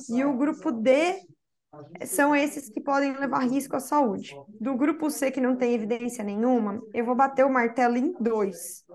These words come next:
que o pessoal gosta de prescrever e eu falo que não precisa. E aí o pessoal acha que eu sou chata. H M B e B C A A não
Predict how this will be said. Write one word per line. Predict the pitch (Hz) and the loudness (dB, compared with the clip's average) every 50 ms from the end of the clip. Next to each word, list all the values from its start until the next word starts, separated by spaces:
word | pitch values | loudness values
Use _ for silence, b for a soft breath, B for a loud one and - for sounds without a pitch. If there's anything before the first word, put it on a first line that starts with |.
| 175 180 - 185 - 190 - - 196 - | -20 -20 -18 -18 -18 -18 -18 -18 -8 -4
que | 254 | -4
o | 247 | 0
pessoal | 247 247 254 254 - - 247 233 247 254 | 4 4 4 4 4 4 4 4 4 6
gosta | 233 247 247 247 285 302 - 339 | 6 8 8 8 6 6 2 -4
de | 262 302 | -6 -4
prescrever | - - 285 277 - - - 254 247 226 196 202 196 196 214 - - - | -4 -4 -6 -6 -6 -2 0 2 2 2 2 0 0 0 0 -2 -4 0
e | 240 254 | 2 4
eu | 247 262 | 4 4
falo | 254 254 - 233 226 233 247 262 | 2 0 0 2 2 4 2 2
que | 247 - 254 | 0 -2 -2
não | 240 233 220 233 240 | 0 0 2 0 0
precisa. | - 294 320 320 - - - - 226 202 196 170 170 175 175 - 233 | 0 -2 -2 -2 -4 -6 -4 -2 -2 -2 -2 -2 -4 -4 -4 -4 -2
E | 220 | 2
aí | 220 214 214 214 226 233 | 2 4 4 6 4 4
o | 233 | 4
pessoal | - 233 233 - - 220 220 | 2 -2 -2 0 2 2 2
acha | 226 226 - 226 | 2 0 -4 -6
que | - 220 | -6 -6
eu | 214 | -6
sou | 151 151 147 - 302 | -6 -8 -6 -4 -4
chata. | 311 - - - - 160 160 - 165 - - - - _ b b b b b b b - - - _ - | -4 -4 -6 -6 -4 -4 -4 -6 -10 -16 -18 -18 -20 _ b b b b b b b -20 -20 -20 _ 0
H | - 190 208 208 214 214 214 233 262 | 2 4 4 6 6 6 6 8 8
M | 320 349 381 415 415 - | 8 8 8 6 6 6
B | 208 233 214 196 175 180 - - - | 6 6 6 6 4 2 -2 -6 -6
e | 240 226 | -4 0
B | 202 196 240 240 320 | 2 4 4 4 4
C | 320 - - - | 4 2 2 2
A | - - - - 208 196 202 208 | 4 4 4 4 4 4 4 2
A | - - 175 180 190 - - | 0 -2 -8 -14 -12 -6 -2
não | 254 254 254 254 254 247 247 269 269 277 311 370 453 - - | 0 2 4 4 6 6 6 4 4 4 2 2 2 -2 -4